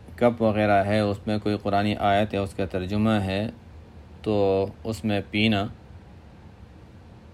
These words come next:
اس پر ہے کہ وہ کہاں لکھا ہوا ہے۔ اس پر منہ لگانا اور وہاں منہ لگا کر پینا، وہ تو اچھا نہیں ہے،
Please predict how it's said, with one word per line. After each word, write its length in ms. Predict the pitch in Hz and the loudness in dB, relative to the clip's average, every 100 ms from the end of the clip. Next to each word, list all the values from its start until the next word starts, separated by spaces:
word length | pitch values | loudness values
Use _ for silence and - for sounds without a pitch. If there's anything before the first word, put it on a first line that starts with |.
| - - | -20 -8
اس 160 | 131 - | -4 4
پر 140 | 151 | 6
ہے 180 | 156 156 | 6 4
کہ 140 | 151 | 4
وہ 280 | 143 143 143 | 4 6 4
کہاں 320 | - 127 143 | 4 6 8
لکھا 280 | 123 107 101 | 6 6 4
ہوا 280 | 92 87 85 | 4 4 0
ہے۔ 120 | 101 117 - - - - - - - - - - | 0 -4 -10 -20 -20 -20 -20 -20 -20 -20 -20 -10
اس 180 | 113 - | -10 4
پر 400 | 131 123 127 127 - - - - - - - | 6 6 4 0 -6 -16 -20 -20 -20 -20 -14
منہ 280 | 95 107 131 | -4 2 6
لگانا 580 | 131 123 123 127 123 131 - - - - - - - - | 6 8 6 6 4 0 -8 -18 -20 -20 -20 -20 -20 -10
اور 160 | - 110 | 0 2
وہاں 280 | 107 113 117 | 4 4 6
منہ 180 | 117 120 | 6 4
لگا 280 | 110 113 | 6 6
کر 180 | 113 113 | 6 2
پینا، 380 | 107 113 117 117 | 2 2 6 6
وہ 180 | 107 107 | 4 2
تو 140 | 110 | 2
اچھا 280 | 101 - 90 | 0 0 -4
نہیں 200 | 90 | -4
ہے، 60 | 95 | -4